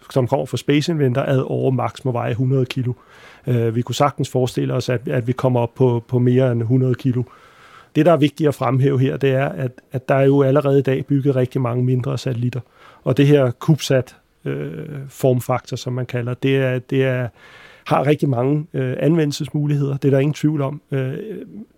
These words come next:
men man skal også have for øje, at det har også rigtig mange, øh, restriktioner. Det er et format, hvor man har svært ved at, at ligesom bryde ud af det her kasseformat. Øh, og hvis man skal bygge satellitter, det er i hvert fald vores,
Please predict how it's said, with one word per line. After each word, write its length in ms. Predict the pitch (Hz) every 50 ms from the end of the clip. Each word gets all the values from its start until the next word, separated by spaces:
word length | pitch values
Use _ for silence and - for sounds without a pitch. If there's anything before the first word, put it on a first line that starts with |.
| _ _
men 200 | - 165 139 143
man 140 | 143 139 139
skal 140 | - - 151
også 200 | 151 147 - -
have 80 | 147 139
for 120 | - 143
øje, 280 | 147 131 123 131 147 156
at 220 | - 143 131 -
det 360 | 139 131 113 - - - - -
har 160 | - - -
også 280 | 160 147 131 - - 135
rigtig 200 | 123 - - 131
mange, 240 | 127 120 131 135 135 - _ -
øh, 180 | 143 131 127
restriktioner. 680 | 127 - 127 117 - - 127 - - 135 135 160 151 135 - _ _ - - - - - _ -
Det 60 | 143
er 20 | 139
et 60 | -
format, 360 | - 143 143 147 160 185 160
hvor 120 | 147 139
man 260 | 135 135 131 123 123 131
har 160 | 120 135 127
svært 320 | - - 165 170 165 135
ved 80 | 135 147
at, 300 | 156 151 135 127 123 117 127 - _ _ -
at 180 | 151 139 135 110 - _ - - - - - - -
ligesom 280 | 156 131 - 139 139
bryde 300 | 123 - 143 143 143 151
ud 180 | 175 165 160 175
af 220 | 175 151 139 127
det 140 | - 135 127
her 120 | 135 139 135
kasseformat. 720 | - - 135 135 123 151 - 143 139 131 131 143 147 - _ _ _ - - - _ _ -
Øh, 300 | 139 127 127 127 127 139 -
og 100 | - 139
hvis 200 | 131 139 - -
man 120 | 147 135
skal 160 | - - 139 135
bygge 300 | - 156 160 - 214 170
satellitter, 460 | - 156 131 117 127 127 131 135 131
det 100 | 135 131
er 40 | 131
i 20 |
hvert 220 | 123 131 131 123
fald 180 | - 131 131 123
vores, 400 | 117 127 127 135 135 127 -